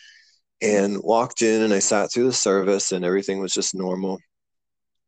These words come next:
And then on the way out, the pastor came over and said, "Hey, haven't seen you here before," and that kind of stuff. So I shared my testimony with him. And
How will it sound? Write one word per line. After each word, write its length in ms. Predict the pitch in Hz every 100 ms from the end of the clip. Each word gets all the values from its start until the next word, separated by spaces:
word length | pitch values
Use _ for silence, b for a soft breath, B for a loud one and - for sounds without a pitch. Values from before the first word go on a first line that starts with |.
| _ -
And 160 | 107 117
then 140 | 123
on 120 | 117
the 100 | 107
way 220 | 104 98
out, 280 | 104 143 123
the 100 | 101
pastor 460 | - 107 113 - 110
came 220 | 107 101
over 240 | 98 101
and 120 | 98 98
said, 200 | 98 107
"Hey, 340 | 143 139 113 B B B B _ _ _ - -
haven't 240 | 113 107
seen 220 | - 110 117
you 100 | 110
here 160 | 107
before," 460 | 101 95 101 98 95
and 100 | 92
that 140 | 87
kind 180 | - 90
of 60 | 87
stuff. 280 | - 87
So 160 | - 95
I 60 | 92
shared 320 | - 110 104
my 100 | 95
testimony 640 | 120 120 - 104 92 87
with 220 | 87 -
him. 280 | 92 87 85 _ b b b _ _ -
And 520 | 107 104 104 104 104